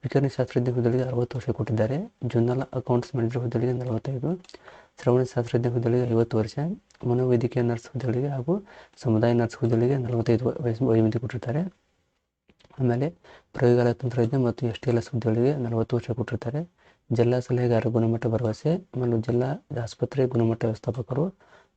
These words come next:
ಹಾಗೂ ಆಡಳಿತ ಮತ್ತು ಕಾರ್ಯಕ್ರಮ ಸಹಾಯಕ ಹುದ್ದೆಗಳಿಗೆ ನಲವತ್ತೈದು ವರ್ಷ ವಯೋಮಿತಿ ಕೊಟ್ಟಿರ್ತಾರೆ. ಇಲ್ಲಿ ವಯೋಮಿತಿ ಸ್ಲಿಪ್ ಕೂಡ ಇರ್ತದೆ, ಅದು ಬಿ ಬಿ ಎಂ ಪಿ ನಿಯಮಗಳ ಪ್ರಕಾರ ಇರ್ತದೆ, ತಾವು ನೋಡ್ಕೊಂಡು ಅಪ್ಲೈ ಮಾಡ್ಬೋದು. ಇನ್ನು ಈ ಹುದ್ದೆಗಳಿಗೆ <clears throat>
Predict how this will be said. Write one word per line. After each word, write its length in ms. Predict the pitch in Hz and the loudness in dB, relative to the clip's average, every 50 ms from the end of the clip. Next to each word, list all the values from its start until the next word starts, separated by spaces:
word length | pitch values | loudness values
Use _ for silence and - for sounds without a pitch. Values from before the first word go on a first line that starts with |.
| _ - | _ -8
ಹಾಗೂ 280 | - - 143 131 135 147 | -4 0 2 4 4 4
ಆಡಳಿತ 360 | 143 120 117 120 123 123 - | 2 2 4 4 4 4 4
ಮತ್ತು 280 | 135 123 120 - - 135 | 2 2 2 0 -2 -4
ಕಾರ್ಯಕ್ರಮ 460 | - - 120 120 113 - 123 120 123 | -4 -2 -2 -2 0 2 2 2 2
ಸಹಾಯಕ 340 | 123 - - 120 117 - 123 | 0 -2 -4 -6 -4 -4 -2
ಹುದ್ದೆಗಳಿಗೆ 400 | 120 120 113 113 110 120 131 135 | 0 2 2 4 4 2 2 0
ನಲವತ್ತೈದು 460 | 131 123 123 117 113 - 123 113 113 | -2 -2 -2 -2 0 2 2 4 4
ವರ್ಷ 180 | 110 107 - 127 | 2 2 0 2
ವಯೋಮಿತಿ 280 | 117 110 110 110 113 | 2 2 4 2 0
ಕೊಟ್ಟಿರ್ತಾರೆ. 680 | 110 - - 127 113 - 107 110 147 180 175 - _ _ - - - _ _ _ _ _ | -2 -4 -6 -6 -4 -4 -4 -2 -4 -4 -8 -10 _ _ -20 -20 -20 _ _ _ _ _
ಇಲ್ಲಿ 180 | 139 131 127 135 | 2 4 4 4
ವಯೋಮಿತಿ 400 | 127 120 120 127 127 127 127 - | 4 4 4 4 4 2 0 -2
ಸ್ಲಿಪ್ 200 | - 127 120 - | 0 0 0 2
ಕೂಡ 180 | - 131 123 | 2 4 4
ಇರ್ತದೆ, 300 | 120 120 113 - 139 139 | 6 4 4 2 0 0
ಅದು 220 | 139 123 131 143 143 | 2 2 2 2 2
ಬಿ 260 | 127 117 - 120 117 | 2 4 4 6 6
ಬಿ 100 | 117 127 | 6 6
ಎಂ 140 | 127 123 127 | 4 2 0
ಪಿ 140 | - 135 123 | 0 0 0
ನಿಯಮಗಳ 320 | 120 120 117 117 123 117 | 0 0 0 -2 -2 -4
ಪ್ರಕಾರ 260 | 113 - - - 117 117 | -4 -6 -6 -6 -4 -4
ಇರ್ತದೆ, 300 | 117 - 120 117 135 143 | -2 0 0 0 0 0
ತಾವು 180 | - 127 120 | -2 -2 -2
ನೋಡ್ಕೊಂಡು 340 | 113 107 110 117 120 117 113 | 0 0 2 2 2 2 2
ಅಪ್ಲೈ 360 | 117 - - 123 - 127 110 | 0 -2 -4 -2 0 0 2
ಮಾಡ್ಬೋದು. 480 | 107 107 104 104 107 110 127 165 196 - _ _ _ _ _ _ _ _ - - - - _ _ - | 2 2 2 0 0 0 0 -2 -4 -6 _ _ _ _ _ _ _ _ -20 -20 -20 -20 _ _ 2
ಇನ್ನು 340 | 135 135 139 143 175 - - _ - | 2 2 2 0 -2 -6 -12 _ 0
ಈ 80 | 131 139 | 0 2
ಹುದ್ದೆಗಳಿಗೆ 600 | 139 139 135 127 127 120 117 117 127 156 175 - _ _ _ | 2 2 2 4 4 4 4 4 2 0 -2 -6 _ _ _
<clears throat> 300 | - - 151 143 117 101 | 2 2 4 2 2 -2